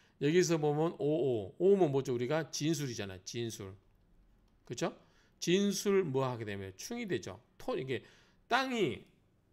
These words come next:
우리가 이제 지진 같은 거, 그 유라시아판 뭐 그 지진 때 뭐 이렇게 있잖아요. 바다, 그 이 밑에 있는 그 지진의 그 땅의 그 판, 판이 부딪혀가지고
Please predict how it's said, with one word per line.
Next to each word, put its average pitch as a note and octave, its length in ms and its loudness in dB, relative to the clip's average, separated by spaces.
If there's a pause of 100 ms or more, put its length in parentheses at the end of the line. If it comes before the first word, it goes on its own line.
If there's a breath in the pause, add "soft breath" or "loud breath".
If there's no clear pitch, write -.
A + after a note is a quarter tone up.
(280)
우리가 C#3+ 360 -2
이제 A#2+ 240 -4
지진 E3 380 0
같은 C3+ 320 -4
거, G#2+ 340 -6
그 G#2+ 240 -10
유라시아판 B2+ 880 -2
뭐 G#2 280 -10 (420 loud breath)
그 A#2 140 -12
지진 E3 320 -4
때 B2+ 180 -2
뭐 A2+ 120 -6
이렇게 G#2+ 400 -8
있잖아요. A#2 380 -10
바다, A2+ 540 -4
그 A2+ 140 -10
이 A2 320 -10
밑에 C#3 380 -4
있는 C#3+ 360 -6 (600 soft breath)
그 A#2+ 160 -8
지진의 C3+ 480 -4
그 A#2+ 260 -8
땅의 F3 320 -4
그 A#2+ 200 -8
판, A#3 240 -6 (260)
판이 D#3 560 -4
부딪혀가지고 D3 800 -6